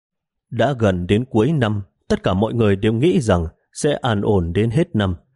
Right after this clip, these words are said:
không ngờ lại gặp phải vụ án sáu người chết. Bởi vậy trong cục vô cùng coi trọng vụ án này, đồng thời yêu cầu người của đội sáu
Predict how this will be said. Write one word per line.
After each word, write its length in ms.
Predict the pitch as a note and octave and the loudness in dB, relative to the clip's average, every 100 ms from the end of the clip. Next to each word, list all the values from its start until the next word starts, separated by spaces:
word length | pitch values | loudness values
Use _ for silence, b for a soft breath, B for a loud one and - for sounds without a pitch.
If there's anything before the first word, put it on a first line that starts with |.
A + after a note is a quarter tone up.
| _ _ | _ _
không 180 | - C3 | -4 0
ngờ 200 | A2 G2 | 2 2
lại 160 | G#2 A2+ | 0 0
gặp 140 | A#2 | -2
phải 180 | - G#2 | 0 0
vụ 180 | F2+ A#2 | 2 0
án 240 | A#2 A#2 | 0 -2
sáu 200 | D3 A#2+ | -2 -2
người 280 | F#3 C3+ F#2 | 0 2 0
chết. 200 | - D3 - _ _ _ _ - | 0 -2 -4 _ _ _ _ -4
Bởi 200 | A#2+ G2+ | 0 2
vậy 220 | B2+ A2+ | 2 2
trong 220 | G#2 D#3+ | 0 0
cục 240 | B2 F#2+ - | 0 -4 0
vô 120 | E3 | 0
cùng 300 | C3+ G#2 F2+ | 2 -2 0
coi 160 | - G2+ | -2 0
trọng 260 | - G2 | 0 -2
vụ 140 | F#2 A2 | 0 0
án 280 | A#2 D3+ D3 | 0 2 2
này, 220 | F2+ D#2 - _ _ _ - | 2 -2 -8 _ _ _ -6
đồng 180 | A#2 | -4
thời 200 | A#2 A#2+ | 0 0
yêu 200 | B2 F3 | 2 -2
cầu 200 | C3+ A2 | 0 0
người 280 | F2+ G2+ F#2 | 2 2 2
của 120 | E2+ | 2
đội 180 | F#2 G#2 | 0 0
sáu 340 | G2+ F#2+ A2+ | 0 0 0